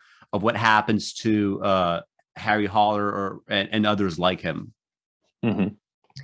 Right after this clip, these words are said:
Speaker 2: Yeah. And I think, um, it, of course,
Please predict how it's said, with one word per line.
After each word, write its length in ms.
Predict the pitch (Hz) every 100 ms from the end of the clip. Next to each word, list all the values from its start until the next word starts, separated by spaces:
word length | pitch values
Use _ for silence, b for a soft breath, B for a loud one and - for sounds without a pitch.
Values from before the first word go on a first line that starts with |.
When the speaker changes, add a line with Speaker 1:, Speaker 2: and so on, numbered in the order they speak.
| B B B B B _ _ _ -
Speaker 2:
Yeah. 280 | 107 98 - - -
And 80 | 131
I 80 |
think, 340 | 123 156 160 - - 107
um, 480 | 120 107 92 87 90 _ _ _ _ -
it, 300 | 123 87 -
of 220 | 120 -
course, 380 | 120 104 -